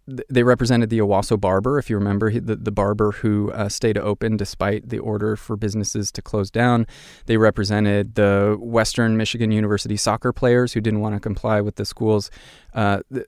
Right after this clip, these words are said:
the, the team's vaccine mandate. Um, but they've also, uh, taken up causes that, you know, they call, uh, religious freedom issues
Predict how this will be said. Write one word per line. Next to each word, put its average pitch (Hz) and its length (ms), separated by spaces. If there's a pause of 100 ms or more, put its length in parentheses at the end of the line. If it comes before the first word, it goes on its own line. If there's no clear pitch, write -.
the, 113 220
the 107 300
team's 113 600
vaccine 113 580
mandate. 107 500 (360)
Um, 113 280
but 127 140
they've 151 160
also, 143 640
uh, 117 280
taken 135 260
up 113 120
causes 120 480
that, 117 140 (300)
you 127 100
know, 110 80
they 113 140
call, 110 540 (160)
uh, 110 120
religious 113 380
freedom 127 480
issues 131 560